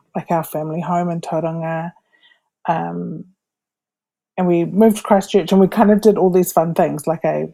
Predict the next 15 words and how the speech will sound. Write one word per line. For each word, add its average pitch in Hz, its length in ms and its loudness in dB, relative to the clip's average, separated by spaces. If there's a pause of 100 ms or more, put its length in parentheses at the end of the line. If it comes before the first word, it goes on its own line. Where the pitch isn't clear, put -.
left 170 180 -6
my 165 160 0
job 190 460 2
and 160 240 -8 (280)
we 180 60 0
did 175 160 0
a 170 60 2
lot 165 200 0
of 156 120 -8
traveling. 180 880 0 (580)
Um, 160 540 -6 (1900)
yeah, 196 300 6
and 175 260 0
then 185 540 2 (840)
I, 190 180 4